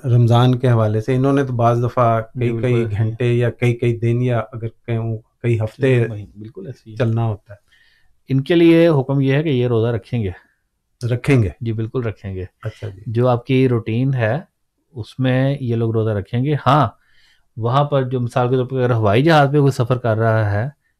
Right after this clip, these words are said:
Speaker 2: तो वो आपका टाइम जोन से भी बाहर निकल जाता है,
Speaker 1: हम्म।
Speaker 2: ठीक है, उसके लिए मुश्किल होती है। तो उसके लिए वही तरीका होगा जो आपका, आपने आर्कटिक के लिए या अंटार्कटिका वालों के लिए
Speaker 1: जी,
Speaker 2: किया
Speaker 1: जी,
Speaker 2: ना,
Speaker 1: जी, हाँ जी, हाँ जी।
Speaker 2: ये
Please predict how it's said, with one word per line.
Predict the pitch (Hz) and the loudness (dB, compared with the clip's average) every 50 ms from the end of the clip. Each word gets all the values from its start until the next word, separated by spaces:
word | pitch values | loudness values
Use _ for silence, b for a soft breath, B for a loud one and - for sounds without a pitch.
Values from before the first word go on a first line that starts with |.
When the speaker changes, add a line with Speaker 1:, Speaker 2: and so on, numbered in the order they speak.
| _ _ _ | _ _ _
Speaker 2:
तो | 120 | -2
वो | 113 131 139 | 0 2 2
आपका | 135 127 127 - 131 127 127 131 131 | 0 0 0 -2 -2 0 0 -2 -4
टाइम | - - 117 113 120 123 | -4 -4 -2 -2 -2 0
जोन | 131 135 135 123 | 0 -2 -2 -2
से | 135 135 | -2 -2
भी | 135 131 | 0 0
बाहर | 127 123 127 131 | 0 0 0 0
निकल | 127 127 120 127 127 | -2 -2 -2 -2 -2
जाता | 131 127 123 - - 131 | -2 -2 -4 -6 -6 -6
है, | 131 143 | -6 -6
Speaker 1:
हम्म। | - 117 113 113 110 110 113 117 _ _ - | -6 -8 -8 -8 -8 -12 -16 -20 _ _ -8
Speaker 2:
ठीक | - 110 107 | -8 -6 -4
है, | 135 139 | -4 -6
उसके | - - 143 139 - - 147 | -4 -6 -8 -8 -4 -2 -2
लिए | 135 135 131 | 0 0 0
मुश्किल | 127 120 110 - - 120 113 | -2 -2 -4 -4 -2 -2 -2
होती | 104 101 - 123 123 | -2 -2 -4 -4 -2
है। | 123 127 156 - b b b b b b b b _ | -2 -2 -4 -8 b b b b b b b b _
तो | - | -6
उसके | 117 107 - - 147 | -6 -4 0 0 2
लिए | 139 | 2
वही | 135 135 139 151 151 | 4 4 4 2 2
तरीका | 143 147 131 127 139 131 | 2 0 0 2 2 2
होगा | 127 120 131 139 | 4 4 2 2
जो | 135 131 123 | 2 2 2
आपका, | 120 120 117 - - 139 170 - - _ _ _ _ _ _ _ _ _ _ _ _ _ _ _ - | 2 2 0 0 0 0 0 -2 -4 _ _ _ _ _ _ _ _ _ _ _ _ _ _ _ -6
आपने | 113 110 104 - 131 127 135 143 143 - _ - | -6 -6 -4 -4 -4 -4 -2 -4 -6 -10 _ -2
आर्कटिक | 117 117 113 113 127 123 127 123 123 | -2 -2 0 -2 -2 -4 -4 -6 -4
के | 131 127 | -4 -2
लिए | 123 120 127 127 | 0 0 2 2
या | 135 139 127 | 2 2 2
अंटार्कटिका | 123 120 123 113 113 110 120 113 123 | 2 2 2 2 2 0 0 0 0
वालों | 117 117 117 113 110 | 0 2 2 0 0
के | 107 110 | 0 0
लिए | 107 110 | 0 2
Speaker 1:
जी, | 117 127 123 | 2 2 2
Speaker 2:
किया | 120 101 110 | 2 2 2
Speaker 1:
जी, | 117 | 0
Speaker 2:
ना, | 110 | 0
Speaker 1:
जी, | 104 110 107 104 | -2 -4 -6 -6
हाँ | 104 107 | -6 -6
जी, | 104 101 | -6 -8
हाँ | 92 95 104 101 | -8 -10 -12 -14
जी। | 101 92 98 104 - 107 | -14 -16 -16 -14 -10 -8
Speaker 2:
ये | 107 107 104 101 101 104 104 | -6 -4 -4 -4 -4 -6 -6